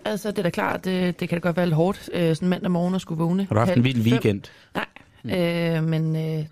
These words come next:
Speaker 1: den kan da godt være lidt hårdt, men jeg synes, vi har et, øh, spændende program foran os.
Speaker 2: Gud, ja.
Speaker 1: Øh,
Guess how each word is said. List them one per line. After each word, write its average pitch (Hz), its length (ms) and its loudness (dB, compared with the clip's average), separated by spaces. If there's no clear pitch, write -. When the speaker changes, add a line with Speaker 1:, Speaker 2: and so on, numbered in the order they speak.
Speaker 1:
den 175 100 -4
kan - 0 -
da 170 100 2
godt 170 220 -2
være 180 100 0
lidt 180 80 0
hårdt, 190 200 2
men 208 280 2
jeg - 120 0
synes, - 220 -8
vi 220 40 -2
har 247 200 -2
et, - 200 -4
øh, 165 200 2
spændende 185 420 0
program - 400 -4
foran 208 240 2
os. 240 240 -8
Speaker 2:
Gud, 135 140 6
ja. 180 280 4
Speaker 1:
Øh, 160 60 0